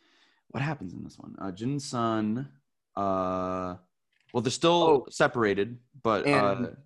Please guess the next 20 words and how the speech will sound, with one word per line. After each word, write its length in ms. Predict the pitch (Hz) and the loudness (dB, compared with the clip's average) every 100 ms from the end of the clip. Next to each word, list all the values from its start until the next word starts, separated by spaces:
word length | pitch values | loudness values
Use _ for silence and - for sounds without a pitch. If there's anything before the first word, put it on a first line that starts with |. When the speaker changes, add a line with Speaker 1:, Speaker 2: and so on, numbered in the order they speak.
| _ | _
Speaker 1:
yeah. 140 | 120 139 | 0 2
Speaker 2:
on 80 | 143 | 4
the 80 | |
island, 720 | 104 120 117 113 110 110 98 107 | 2 0 0 -2 -2 -4 -6 -4
uh, 480 | 107 107 98 92 90 98 _ _ _ _ _ _ - 117 | 0 2 2 -2 -8 -12 _ _ _ _ _ _ -12 -10
Jin 640 | 104 127 123 120 113 104 - - - - | -2 0 2 2 0 -4 -8 -20 -14 -4
meets, 500 | 120 113 - - - | -2 -2 -6 -10 -2
uh, 540 | 110 107 101 98 95 | 2 2 2 0 -2
the 80 | 95 | -4
French 260 | 151 151 - | -2 -2 -4
woman, 260 | 98 - _ _ _ - | -10 -12 _ _ _ -6
uh, 180 | 104 95 | -4 -2
Rousseau. 240 | 101 107 | -2 0
Speaker 1:
Oh, 20 | |
that's 200 | 123 113 | 0 0
right, 240 | 143 175 127 | 0 2 4
a 80 | 117 | 2
young 400 | 120 123 123 120 | 4 4 2 0
Speaker 2:
But, 100 | 107 | -4
Speaker 1:
Rousseau. 920 | 113 117 113 101 156 139 98 110 | -4 -2 0 0 -2 -2 -2 -4